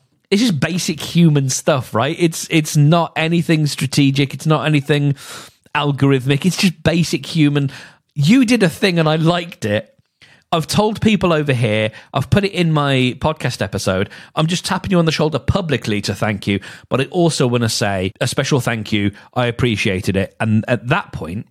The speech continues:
you can then mention, "Oh yeah, we mentioned it in, in our episode." Um, or, you know, "I put it in my newsletter this week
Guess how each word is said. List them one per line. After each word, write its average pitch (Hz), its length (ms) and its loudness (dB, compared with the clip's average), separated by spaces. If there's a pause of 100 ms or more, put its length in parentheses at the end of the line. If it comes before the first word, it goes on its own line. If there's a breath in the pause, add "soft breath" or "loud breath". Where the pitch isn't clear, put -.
you 127 140 4
can 131 160 0
then 127 180 -2
mention, 107 400 -4 (160 loud breath)
"Oh 214 60 2
yeah, 208 140 4
we 185 180 4
mentioned 175 400 0
it 151 80 -2
in, 139 220 0
in 147 140 0
our 127 160 0
episode." 117 460 -4 (640)
Um, 101 380 0
or, 117 400 0
you 120 80 2
know, 113 100 0
"I 127 120 -2
put 143 180 0
it 131 80 -2
in 117 100 -4
my 117 120 0
newsletter 110 440 0
this 98 140 -4
week 104 180 -2